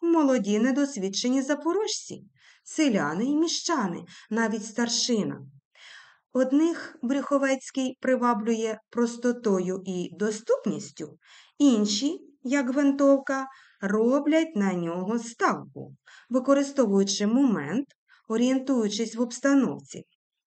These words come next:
Треті сподіваються помститися багатіям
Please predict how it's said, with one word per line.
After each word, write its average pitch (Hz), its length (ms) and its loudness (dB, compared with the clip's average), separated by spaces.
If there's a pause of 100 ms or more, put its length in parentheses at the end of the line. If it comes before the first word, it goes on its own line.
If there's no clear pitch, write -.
(420)
Треті 208 540 0
сподіваються 196 840 0 (400)
помститися 208 960 0
багатіям 208 840 0